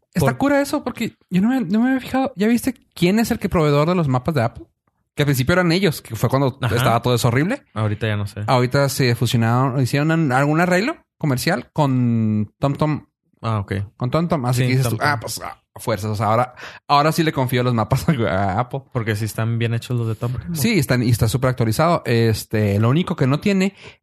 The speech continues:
Speaker 1: es la sincronización offline, que los maps de Google sí tienen.
Speaker 2: Ujú.
Speaker 1: O sea, que dices, quieras que no, sí te funciona porque trae el
Speaker 2: Sí.
Speaker 1: mapa todo el tiempo prendido. Está como que,
Speaker 2: Sí,
Speaker 1: ah,
Speaker 2: sí.
Speaker 1: consume datos.
Speaker 2: Quemador de
Speaker 1: Ujú.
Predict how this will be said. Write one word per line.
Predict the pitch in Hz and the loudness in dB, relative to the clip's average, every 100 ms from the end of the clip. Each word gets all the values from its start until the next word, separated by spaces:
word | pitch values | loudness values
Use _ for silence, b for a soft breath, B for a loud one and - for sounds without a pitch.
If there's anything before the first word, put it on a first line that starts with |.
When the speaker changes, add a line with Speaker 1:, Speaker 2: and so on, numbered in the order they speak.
| - | -4
Speaker 1:
es | 135 135 139 135 - - | 0 2 2 0 -2 -4
la | 147 | -2
sincronización | 165 151 139 131 120 135 131 | -2 0 2 2 2 0 0
offline, | 127 135 147 - _ _ _ _ _ _ | 0 0 -2 -4 _ _ _ _ _ _
que | 135 123 117 | 0 2 4
los | 113 101 | 2 2
maps | 101 104 110 | 2 2 2
de | 123 | 0
Google | 139 143 117 | 0 0 -2
sí | - 107 | -2 -4
tienen. | 120 117 110 _ - | 0 -2 -4 _ -6
Speaker 2:
Ujú. | 113 113 113 - | -4 -2 -4 -6
Speaker 1:
O | |
sea, | 113 113 - | -2 -2 -2
que | 113 | -2
dices, | 110 95 113 117 - B B B - | 0 0 -2 -4 -8 B B B -4
quieras | 139 151 | 0 0
que | - | 0
no, | 143 151 | 0 0
sí | 143 | -2
te | 143 | -2
funciona | 131 143 156 | -2 -2 -2
porque | 123 - | -2 -4
trae | 110 113 120 | -2 2 2
el | 131 | 2
Speaker 2:
Sí. | |
Speaker 1:
mapa | 143 139 151 139 | 2 0 0 0
todo | 127 131 | 2 2
el | 131 | 0
tiempo | 139 127 131 | -2 -2 -2
prendido. | 123 120 147 | -2 0 0
Está | 135 101 | 0 0
como | 113 117 | -2 -4
que, | - - 64 76 78 | -4 -12 -14 -14 -12
Speaker 2:
Sí, | 76 | -4
Speaker 1:
ah, | 113 110 | -2 -2
Speaker 2:
sí. | 113 113 107 | -4 -6 -6
Speaker 1:
consume | 104 95 65 | -6 -4 -6
datos. | 64 - - - | -8 -12 -12 -6
Speaker 2:
Quemador | 104 101 95 98 | -4 -2 -4 -4
de | 104 107 107 104 104 | -6 -4 -4 -6 -8
Speaker 1:
Ujú. | 165 | -12